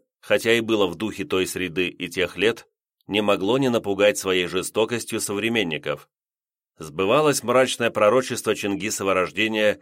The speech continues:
с куском запёкшейся крови в руке.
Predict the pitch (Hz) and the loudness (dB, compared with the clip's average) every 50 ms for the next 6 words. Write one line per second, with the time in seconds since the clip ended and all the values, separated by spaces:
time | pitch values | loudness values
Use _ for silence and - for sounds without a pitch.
0 | _ _ - - - - - 101 - - - 117 131 127 104 98 104 98 - 107 | _ _ -16 -16 -10 -8 -6 -6 -6 -2 0 0 2 2 2 2 2 2 2 2
1 | 107 104 - - 101 90 - 101 92 - - 90 87 85 85 82 80 82 87 85 | 0 2 0 -4 -6 -4 -4 -4 -6 -4 -2 -2 -2 0 -2 -2 -4 -4 -4 -4
2 | - - 82 76 - | -4 -4 -6 -6 -6